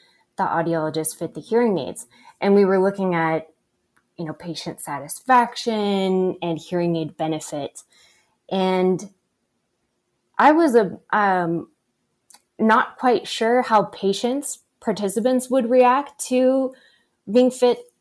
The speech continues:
remotely over telehealth. And, you know, in this case, in Conexiones, it went so smoothly. They talked directly to the screen. They were comfortable. They were at ease. The community health worker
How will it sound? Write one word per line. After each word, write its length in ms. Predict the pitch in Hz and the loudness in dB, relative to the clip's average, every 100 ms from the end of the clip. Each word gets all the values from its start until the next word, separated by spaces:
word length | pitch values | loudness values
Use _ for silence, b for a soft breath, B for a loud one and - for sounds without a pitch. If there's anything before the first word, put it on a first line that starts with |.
| _ | _
remotely 600 | 220 233 226 233 262 262 | 4 6 6 4 4 4
over 220 | 240 233 | 4 2
telehealth. 560 | 233 240 240 247 269 269 B B B B B _ - | 0 0 2 2 0 -4 B B B B B _ -2
And, 460 | 233 247 247 233 - _ _ _ _ _ - | 0 2 0 -2 -8 _ _ _ _ _ -2
you 60 | |
know, 140 | 226 262 | 0 2
in 260 | 202 180 | 2 2
this 320 | 185 320 392 - | 2 0 0 -4
case, 500 | - 165 147 180 - | -4 -4 -4 -6 -6
in 160 | 190 | -6
Conexiones, 800 | 175 202 185 - 240 277 254 247 - b b _ | -4 -4 -6 -6 -4 -2 -2 -4 -12 b b _
it 320 | 254 285 - _ - | 2 2 0 _ -4
went 300 | 240 262 254 | -2 -2 -4
so 440 | - - 226 247 | -8 -4 0 0
smoothly. 840 | 247 - 233 269 294 226 165 - - | -2 -4 0 2 2 2 -2 -6 -4
They 140 | 196 208 | -2 -2
talked 500 | - 196 190 - - _ | -2 -4 -4 -8 -20 _
directly 500 | 151 139 180 196 220 | -12 -8 -6 -2 -2
to 140 | 208 185 | -2 -4
the 100 | 165 | -6
screen. 640 | - 226 262 262 262 247 b b b - | -6 -2 0 2 0 -2 b b b -8
They 100 | 156 | -8
were 160 | 113 | -8
comfortable. 920 | - - 269 254 254 233 226 208 180 - | -10 -6 -4 -2 -2 0 2 0 -4 -4
They 100 | 190 | 0
were 140 | 165 | 0
at 160 | 151 143 | -2 -2
ease. 540 | 214 254 240 226 233 - b b - | 0 2 2 0 -4 -14 b b -8
The 80 | |
community 460 | 202 - 170 160 143 | -8 -4 -2 -2 -4
health 300 | 170 233 - | -2 -2 -2
worker 600 | 220 208 208 196 180 175 | -8 -2 0 2 0 -4